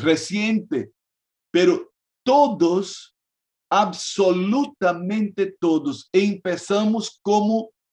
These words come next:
tecno de Dios, como niños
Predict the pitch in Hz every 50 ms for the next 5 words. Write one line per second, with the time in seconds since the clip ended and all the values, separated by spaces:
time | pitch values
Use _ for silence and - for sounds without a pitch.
0 | _ _ _ _ _ _ _ - 247 240 233 - - 196 196 180 170 165 156 139
1 | 113 104 - _ _ _ _ _ _ _ _ _ - 135 147 143 131 135 131 120
2 | - - - - - _ _ _ _ _ _ _ - 175 185 185 185 180 175 175
3 | 170 - - _ _ _ _ - 151 165 180 190 202 208 233 240 240 240 233 226
4 | 214 214 202 190 175 160 - - -